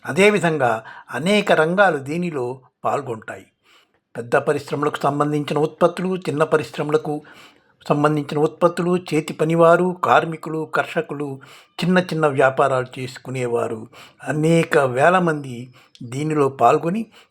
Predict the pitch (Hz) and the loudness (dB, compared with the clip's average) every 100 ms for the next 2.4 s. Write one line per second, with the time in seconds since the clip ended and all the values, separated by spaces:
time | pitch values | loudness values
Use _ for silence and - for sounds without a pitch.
0 | - 127 147 127 131 - _ 123 147 170 | 0 2 2 -2 -12 -16 _ -8 -8 -6
1 | 135 131 - _ 120 127 165 143 117 - | -10 -10 -14 _ -10 -8 -8 -8 -8 -12
2 | - 127 107 | -14 -12 -12